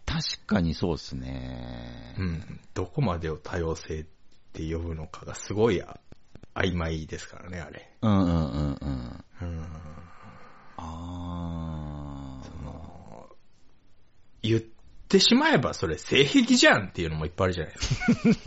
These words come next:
Speaker 2: か。
Speaker 1: <laughs> あー、うんうん、そうっすね。
Speaker 2: だったらいつか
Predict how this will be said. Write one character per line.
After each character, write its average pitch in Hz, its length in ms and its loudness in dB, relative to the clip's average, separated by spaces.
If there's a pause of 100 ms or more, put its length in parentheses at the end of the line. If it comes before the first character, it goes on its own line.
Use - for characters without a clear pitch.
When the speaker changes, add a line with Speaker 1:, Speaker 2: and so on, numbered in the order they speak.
(1700)
Speaker 2:
か。 92 280 0
Speaker 1:
<laughs> 220 480 -6
あ 101 600 6
ー、 - 20 4
う - 20 4
ん 92 500 4
う - 20 2
ん、 80 60 0
そ 107 160 4
う 85 40 4
っ - 40 2
す - 160 -10
ね。 - 340 -8 (1300)
Speaker 2:
だ - 80 6
っ - 220 4
た 240 100 4
ら 98 80 6
い 101 180 4
つ - 200 -14
か 90 400 2